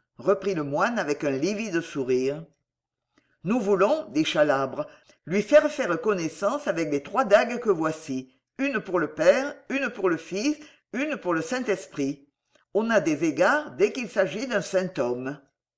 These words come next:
Ils avaient tous les trois, à ce moment, des figures de tigres.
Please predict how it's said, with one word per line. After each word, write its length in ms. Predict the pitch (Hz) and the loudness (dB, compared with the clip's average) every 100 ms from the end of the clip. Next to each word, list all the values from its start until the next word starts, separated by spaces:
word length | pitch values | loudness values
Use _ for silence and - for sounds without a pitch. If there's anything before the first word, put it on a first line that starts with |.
| _ _ _ _ _ _ _ - | _ _ _ _ _ _ _ -6
Ils 160 | 170 175 | -2 2
avaient 280 | 277 202 - | 4 4 2
tous 140 | 269 | -4
les 120 | 254 | -6
trois, 400 | - - 151 156 | -8 -2 -2 -2
à 120 | - 160 | -6 -8
ce 140 | - | -6
moment, 400 | 160 151 147 262 | -6 -4 -2 -2
des 120 | 226 | -2
figures 480 | 170 202 170 175 254 | -2 -2 -4 -2 -2
de 120 | 156 | -4
tigres. 540 | 156 - 139 113 123 | -8 -4 -4 -4 -8